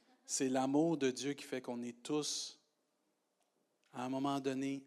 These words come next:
un petit peu plus proches de ressembler à Jésus. Et si tu es ici et tu joues un peu à l'Église ou tu n'es pas vraiment sérieux avec Dieu, s'il vous plaît, prends-toi en main. Fais une différence.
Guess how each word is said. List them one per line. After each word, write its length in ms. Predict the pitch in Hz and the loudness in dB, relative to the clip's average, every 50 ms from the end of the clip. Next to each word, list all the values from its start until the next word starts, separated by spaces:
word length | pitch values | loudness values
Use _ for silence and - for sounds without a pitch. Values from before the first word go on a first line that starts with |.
| - | -8
un 140 | 147 147 147 | -6 -6 -4
petit 200 | 143 - - - | -4 -4 -6 -6
peu 160 | - 143 139 | -4 -4 -6
plus 200 | 131 - - 135 | -6 -4 -6 -8
proches 720 | 135 - - - 127 120 113 113 110 - - - - - _ _ _ _ _ - | -8 -10 -10 -8 -6 -6 -6 -6 -10 -12 -14 -16 -16 -18 _ _ _ _ _ -6
de 60 | 131 | -6
ressembler 760 | 120 117 123 113 - - 123 117 113 110 113 104 90 80 - - | -4 -2 -2 0 0 0 0 -2 -4 -6 -8 -10 -14 -16 -16 -14
à 120 | - 117 | -14 -12
Jésus. 500 | 110 - - 131 - 95 - - - - - _ _ _ _ _ _ _ _ _ - - - - 165 170 - - _ _ _ _ _ _ _ _ _ _ _ _ _ _ _ _ _ _ _ _ _ _ _ _ _ _ _ _ _ _ _ _ _ _ _ | -12 -12 -14 -16 -16 -16 -16 -16 -16 -18 -20 _ _ _ _ _ _ _ _ _ -20 -20 -20 -20 -20 -20 -20 -20 _ _ _ _ _ _ _ _ _ _ _ _ _ _ _ _ _ _ _ _ _ _ _ _ _ _ _ _ _ _ _ _ _ _ _
Et 60 | 127 110 | -4 0
si 200 | - - 185 180 | 0 2 2 0
tu 100 | - 185 | -2 -4
es 40 | |
ici 420 | - - - - - - 180 175 165 - | -2 2 2 4 4 4 2 0 -2 -2
et 120 | 147 139 | -2 -2
tu 280 | - - - 143 143 139 | -2 -4 -4 -2 -4 -4
joues 460 | 131 127 123 127 151 175 175 170 147 | -4 -4 -6 -6 -4 -2 2 2 2
un 100 | 131 120 | 2 2
peu 120 | - 147 | 2 2
à 60 | 135 | 2
l'Église 500 | 131 127 123 117 123 135 135 139 131 120 | 2 0 -2 -2 -2 -4 -4 -4 -4 -6
ou 60 | 123 120 | -8 -6
tu 120 | - 151 | -4 -4
n'es 40 | 143 | -4
pas 160 | - 196 196 | -2 -2 -4
vraiment 320 | 180 170 156 143 156 151 | -2 -2 -2 -2 0 0
sérieux 360 | 143 - - 135 123 127 139 139 | 2 0 0 0 -2 -2 -2 -2
avec 200 | 127 123 120 120 | -2 -2 -4 -4
Dieu, 320 | 120 120 127 127 131 131 - _ _ _ _ _ | -4 -4 -4 -4 -6 -8 -14 _ _ _ _ _
s'il 260 | - - - - 143 127 | -10 -6 -6 -4 -4 -6
vous 120 | 127 120 | -6 -10
plaît, 200 | - - 127 117 | -8 -6 -6 -6
prends-toi 440 | - - 147 135 127 - - 131 123 | -6 -6 -6 -6 -6 -4 -4 -4 -4
en 100 | 113 113 | -4 -4
main. 200 | 113 110 107 107 - - _ _ _ _ _ _ _ _ _ _ _ _ _ _ _ _ _ _ _ _ - | -6 -8 -8 -10 -14 -20 _ _ _ _ _ _ _ _ _ _ _ _ _ _ _ _ _ _ _ _ -12
Fais 160 | - - 131 | -8 -6 -4
une 100 | 123 113 | -4 -2
différence. 800 | - - - - 113 117 110 - - - - - - - - | -2 -4 -4 -4 -6 -8 -10 -12 -12 -14 -14 -14 -14 -14 -16